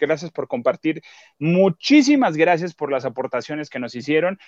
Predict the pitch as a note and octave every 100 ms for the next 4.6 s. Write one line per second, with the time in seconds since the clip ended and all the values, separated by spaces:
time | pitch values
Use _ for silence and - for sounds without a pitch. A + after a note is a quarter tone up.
0 | _ - B2+ C#3+ D3+ G3+ G#3 A3 G#3 D#3
1 | - D#3 E3+ D3+ - B2 C#3+ D3+ D#3 C3
2 | B2 B2+ B2 C#3 D3 D#3 - A#2 A#2 -
3 | F3 G3 F3+ C3 A#2+ A#2+ B2 A#2+ C3+ D3
4 | D3+ C#3+ C3 A#2+ A2+